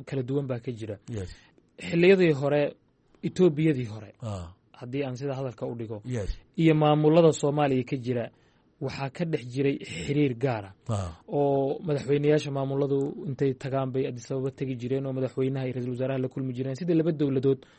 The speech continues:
Speaker 2: Yes.
Speaker 1: oo kulmaysa.
Speaker 2: Yes.
Speaker 1: Hadda, eh, dowladda Farmaajo markii ay timid,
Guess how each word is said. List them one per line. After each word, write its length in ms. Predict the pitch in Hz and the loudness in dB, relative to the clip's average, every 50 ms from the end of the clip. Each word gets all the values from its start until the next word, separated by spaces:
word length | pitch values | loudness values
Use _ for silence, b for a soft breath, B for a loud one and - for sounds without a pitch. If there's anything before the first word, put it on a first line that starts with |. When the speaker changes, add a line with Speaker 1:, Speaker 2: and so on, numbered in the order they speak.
| b | b
Speaker 2:
Yes. 140 | 113 110 95 | -10 -4 -2
Speaker 1:
oo 100 | 139 131 | -2 -2
kulmaysa. 500 | - - 156 135 123 117 107 104 - 113 | 0 0 -2 -2 -2 -4 -6 -8 -12 -18
Speaker 2:
Yes. 220 | 104 113 107 104 90 B B B B B B | -14 -12 -12 -12 -12 B B B B B B
Speaker 1:
Hadda, 480 | - - 170 185 175 170 185 175 - - _ _ _ _ _ _ - | -2 2 2 2 6 6 6 6 6 2 _ _ _ _ _ _ -6
eh, 220 | 220 160 147 147 - - | -2 2 2 2 0 0
dowladda 480 | - 214 170 147 156 160 170 170 156 151 | -8 -10 -2 2 4 4 4 4 4 2
Farmaajo 400 | - 151 139 139 135 135 131 151 | 2 2 -4 -2 -2 -2 -2 -2
markii 240 | 156 147 - - 135 | -4 -4 -4 -4 -4
ay 100 | 123 117 | -4 -4
timid, 320 | 113 - 127 120 120 117 | -6 -8 -8 -6 -6 -8